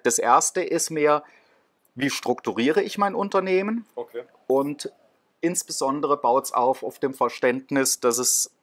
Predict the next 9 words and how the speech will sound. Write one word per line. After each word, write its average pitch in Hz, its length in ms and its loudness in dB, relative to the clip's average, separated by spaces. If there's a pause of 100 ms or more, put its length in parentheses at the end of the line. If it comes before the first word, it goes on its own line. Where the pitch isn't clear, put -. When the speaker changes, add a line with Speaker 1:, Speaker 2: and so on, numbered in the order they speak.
Speaker 1:
in 131 240 -2
Unternehmen 123 760 0 (480)
oder 113 280 2 (680)
dass 123 160 4
es - 140 0
Selbstständige 202 680 0
gibt - 400 -2 (1800)
oder 101 200 0
Freelancer 147 800 2